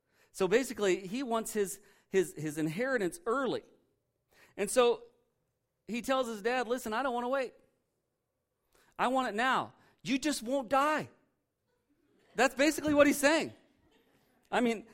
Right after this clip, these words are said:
that's about what he's saying. He's basically saying, "I am tired of waiting for you to die. You're, like, ninety. Shouldn't you go home? Die." Every time you get sick, you get better. Eat some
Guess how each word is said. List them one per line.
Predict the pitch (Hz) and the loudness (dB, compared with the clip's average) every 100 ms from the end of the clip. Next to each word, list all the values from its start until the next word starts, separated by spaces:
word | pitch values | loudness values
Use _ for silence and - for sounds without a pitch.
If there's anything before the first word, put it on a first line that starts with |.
| _ | _
that's | 214 247 | 0 2
about | 240 165 247 269 | 2 6 6 8
what | 240 | 4
he's | 254 220 | 4 0
saying. | 262 269 | -2 0
He's | 247 190 | 0 4
basically | 262 269 214 | 2 2 -6
saying, | 254 247 | -4 -2
"I | 226 302 | 0 0
am | 285 - _ | -2 -6 _
tired | - 285 302 302 262 240 | 0 6 6 6 0 -2
of | 202 | -2
waiting | 240 262 285 285 | 2 2 2 0
for | 269 254 | -2 -4
you | 240 247 320 | 0 2 2
to | 415 403 381 | 2 0 4
die. | 302 302 349 381 359 156 - - - | 10 12 12 12 10 6 -4 -20 -16
You're, | - 320 339 | -2 4 8
like, | 285 240 | 6 6
ninety. | 247 277 370 349 277 | 2 4 4 2 0
Shouldn't | 220 - 339 381 | 0 -2 -2 0
you | 277 | -2
go | 202 247 220 | 6 8 8
home? | 165 233 339 427 523 427 - _ _ _ _ _ _ _ _ _ | 8 8 8 8 4 -4 -12 _ _ _ _ _ _ _ _ _
Die." | 156 269 403 453 466 220 - _ _ _ _ _ - | 4 8 10 10 8 2 -4 _ _ _ _ _ -10
Every | 262 311 | -6 -2
time | 339 330 | 0 2
you | 330 | 0
get | 233 220 | -2 -6
sick, | - 349 - | -4 -6 -4
you | 254 | -2
get | 202 - 143 | -2 -2 0
better. | 180 247 311 339 - | 2 2 2 -4 -6
Eat | 269 302 | -8 -8
some | - 202 156 | -6 -6 -6